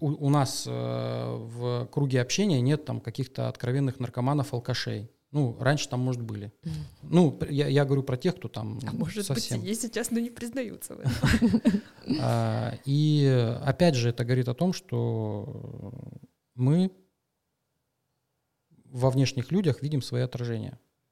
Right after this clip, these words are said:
Speaker 3: Ну, конечно, но круг общения у тебя в любом случае складывается, из чего у тебя
Speaker 2: То
Speaker 3: есть
Speaker 2: есть, э,
Speaker 3: какие-то
Speaker 2: да,
Speaker 3: ценности.
Speaker 2: из твоих
Speaker 1: М,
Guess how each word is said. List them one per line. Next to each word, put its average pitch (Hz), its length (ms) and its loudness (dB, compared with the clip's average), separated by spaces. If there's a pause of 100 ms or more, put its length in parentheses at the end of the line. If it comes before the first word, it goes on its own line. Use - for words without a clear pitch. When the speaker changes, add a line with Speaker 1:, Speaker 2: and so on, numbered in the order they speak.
(340)
Speaker 3:
Ну, 196 100 -4
конечно, 208 400 -4
но 180 80 -4
круг 208 200 -4
общения 226 400 -4
у 202 40 -4
тебя 185 240 -6
в 180 60 -8
любом 180 240 -6
случае - 280 -6
складывается, 196 600 -4
из 180 100 -6
чего 190 420 -6
у 165 100 -8
тебя 180 260 -6
Speaker 2:
То 170 40 -2
Speaker 3:
есть 175 120 -6
Speaker 2:
есть, 247 240 -6
э, - 100 -8
Speaker 3:
какие-то 190 320 -4
Speaker 2:
да, 180 60 -4
Speaker 3:
ценности. 175 440 -4
Speaker 2:
из 175 80 -6
твоих 175 260 2
Speaker 1:
М, 160 60 8